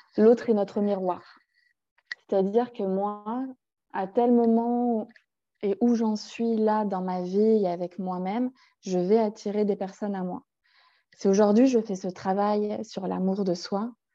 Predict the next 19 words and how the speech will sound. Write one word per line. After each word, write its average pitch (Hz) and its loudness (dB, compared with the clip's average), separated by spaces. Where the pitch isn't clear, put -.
je 185 -2
vais 190 4
attirer 214 0
des 196 2
personnes 208 -6
qui, 220 2
euh, 196 -6
qui 208 -4
ont 196 2
aussi 190 -4
peut-être, 196 -2
qui 202 -6
ont 190 -2
sans 202 -4
doute 247 0
évolué 202 2
sur 208 -8
ce - -10
chemin-là. 180 -4